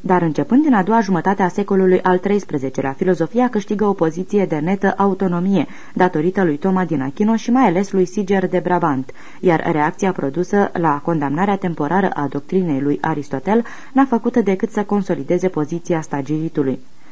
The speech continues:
În secolul al paisprezecelea, opoziția care s-a manifestat între viața intelectuală, în paranteză,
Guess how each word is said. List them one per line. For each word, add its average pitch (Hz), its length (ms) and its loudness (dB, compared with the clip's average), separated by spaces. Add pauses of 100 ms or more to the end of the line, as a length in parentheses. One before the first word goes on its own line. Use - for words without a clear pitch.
(300)
În 170 80 2
secolul 160 500 2
al 156 140 2
paisprezecelea, 175 840 2
opoziția 214 600 2
care 202 200 0
s-a 196 140 -4
manifestat 180 580 -2
între 160 240 -2
viața 185 300 0
intelectuală, 160 680 -2 (240)
în 175 120 -4
paranteză, 156 600 0